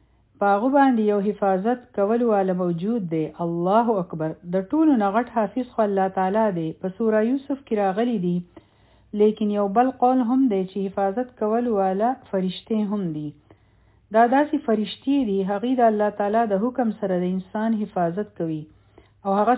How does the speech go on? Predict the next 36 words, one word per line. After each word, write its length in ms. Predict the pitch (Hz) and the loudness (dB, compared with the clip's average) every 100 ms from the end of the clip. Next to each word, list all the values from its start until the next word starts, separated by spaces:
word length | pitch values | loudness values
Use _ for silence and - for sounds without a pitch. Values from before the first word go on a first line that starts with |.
| 247 | 2
څنګه 220 | 277 277 277 | 2 2 0
فرشتې 460 | 262 269 - 269 269 | -2 -2 -4 -4 -2
دي؟ 80 | 285 294 - 202 202 | -2 -4 -6 -8 -4
نگهباني 600 | 196 185 196 214 247 226 | -4 -2 2 4 4 0
فرشتې 500 | - 190 175 - 180 175 | -2 -2 -4 -6 -6 -4
دي. 80 | 170 165 | -4 -4
هغوی 220 | 190 214 247 | -4 -2 -2
محافظې 520 | 226 214 196 262 254 262 | -2 -2 -4 -6 -4 -4
فرشتې 480 | 208 190 180 - 190 175 | -2 -4 -6 -8 -6 -4
دي. 100 | 165 160 - - _ | -6 -8 -20 -20 _
هغوی 200 | 202 226 269 | -4 0 2
د 160 | 240 214 | 2 0
انسان 340 | 214 - 262 269 | -2 0 0 0
په 100 | 220 | -2
حفاظت 560 | 214 214 196 190 233 285 - | -2 0 0 0 0 -2 -4
کې 120 | 208 202 - | -8 -8 -4
لګېدلې 560 | 190 180 185 175 214 202 170 | -4 0 0 2 0 0 -2
دي. 100 | 170 - | -4 -4
او 60 | 196 202 | -2 0
ویلی 280 | 226 277 269 | 2 2 0
شي 100 | 247 - | -4 -10
چې 60 | 202 | -10
د 40 | 190 | -6
انسان 400 | 190 - 254 262 240 | -8 -4 -2 0 -2
حفاظت 480 | 220 185 190 247 254 - - - - 202 | -2 -4 0 -2 -4 -20 -20 -20 -6 0
د 80 | 202 | 2
هغو 140 | 233 247 | 4 4
د 40 | 254 - - - | 2 2 -4 0
پیدایش 540 | 196 190 202 233 254 220 | 0 2 2 0 -2 -2
نه 80 | 202 196 | -2 0
د 100 | 196 | 2
هغو 120 | 196 233 | 2 2
د 20 | 220 208 | 2 2
مرګه 260 | 233 214 208 | 0 0 -2
پورې 240 | 180 170 170 | -2 -2 -2
کوي. 280 | 170 180 175 | -2 0 -2